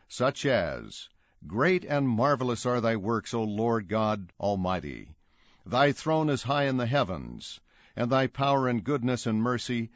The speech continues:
are over all the inhabitants of the earth. And because thou art merciful, thou wilt not suffer those who come unto thee, that they shall perish. Fifteen.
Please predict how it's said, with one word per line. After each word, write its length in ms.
are 180
over 320
all 260
the 140
inhabitants 640
of 80
the 160
earth. 460
And 120
because 400
thou 220
art 220
merciful, 680
thou 300
wilt 220
not 240
suffer 340
those 280
who 120
come 260
unto 260
thee, 500
that 180
they 220
shall 280
perish. 800
Fifteen. 760